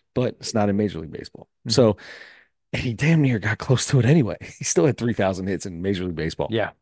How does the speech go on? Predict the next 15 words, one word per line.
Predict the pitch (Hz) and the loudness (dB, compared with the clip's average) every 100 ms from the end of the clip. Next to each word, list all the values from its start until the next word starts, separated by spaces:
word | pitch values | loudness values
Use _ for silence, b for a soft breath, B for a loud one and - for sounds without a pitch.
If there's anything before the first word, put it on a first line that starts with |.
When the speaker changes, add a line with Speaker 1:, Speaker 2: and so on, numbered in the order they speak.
| - | 2
Speaker 1:
Which | 123 123 | 2 4
is | 104 | 2
insane | 104 - 139 123 101 | 2 2 2 2 2
when | 98 | -4
you | 87 | -2
played | 110 98 82 - _ - | 0 0 -4 -16 _ -2
eight | 123 131 | 0 0
years | 123 104 127 95 | -2 0 0 -2
or | |
seven | 85 - 127 127 | -6 0 0 0
years | 117 123 117 | 0 0 -2
in | 98 90 | -4 -8
Japan. | 87 - 101 73 B B | -8 -6 -6 -8 B B
Speaker 2:
Yeah. | - 113 - | -8 -6 0
Speaker 1:
Um, | 120 95 82 | 2 4 2